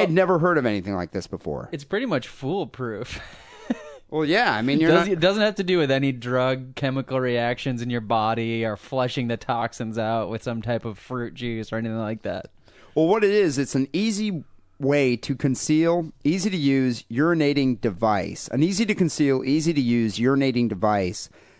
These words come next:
Speaker 1: with a very realistic prosthetic penis. It has been extensively tested and proven to work under real life conditions.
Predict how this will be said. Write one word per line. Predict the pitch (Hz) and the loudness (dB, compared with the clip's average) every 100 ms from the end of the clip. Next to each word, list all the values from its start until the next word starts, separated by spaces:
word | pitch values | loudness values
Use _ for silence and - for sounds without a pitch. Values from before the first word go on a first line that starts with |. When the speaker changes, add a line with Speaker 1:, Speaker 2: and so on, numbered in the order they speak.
| _ | _
Speaker 1:
with | 139 143 | 2 2
a | |
very | 123 160 196 190 | 4 4 4 2
realistic | 165 165 160 135 127 - 113 - | 2 2 2 2 0 -2 -2 -2
prosthetic | 127 - - 135 139 - | -4 -2 0 0 0 -4
penis. | - 151 139 101 - - - - - - - | 0 2 2 0 -4 -10 -12 -18 -20 -12 -2
It | 151 | 0
has | 147 | 2
been | 165 | 2
extensively | 160 - 175 180 185 165 | 2 2 0 2 0 0
tested | - 151 151 - 117 | 0 0 0 0 -2
and | 107 92 | 0 0
proven | 151 147 | 2 2
to | 139 | 2
work | 120 123 - | 2 2 0
under | 117 113 | 0 0
real | 101 123 117 | 0 0 2
life | 113 113 - | 2 0 -2
conditions. | 110 101 104 - 87 - | -2 0 -2 -4 -8 -10